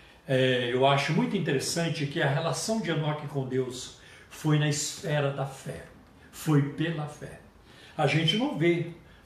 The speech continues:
como em outros personagens da Bíblia, é,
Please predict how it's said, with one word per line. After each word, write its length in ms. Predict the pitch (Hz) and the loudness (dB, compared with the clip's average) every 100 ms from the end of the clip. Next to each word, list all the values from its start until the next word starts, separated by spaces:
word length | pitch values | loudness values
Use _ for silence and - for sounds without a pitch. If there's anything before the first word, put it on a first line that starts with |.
| - | -2
como 220 | 143 143 | 4 6
em 100 | 143 | 6
outros 420 | 139 151 147 135 | 6 4 0 -2
personagens 680 | - 143 - 139 131 143 127 | 0 0 2 2 2 2 0
da 100 | 123 | -4
Bíblia, 600 | 113 165 226 135 101 95 - - - - - | -2 -2 -2 -4 -6 -8 -16 -20 -20 -16 -6
é, 800 | 131 127 123 123 120 117 110 | -2 0 0 0 -2 -4 -6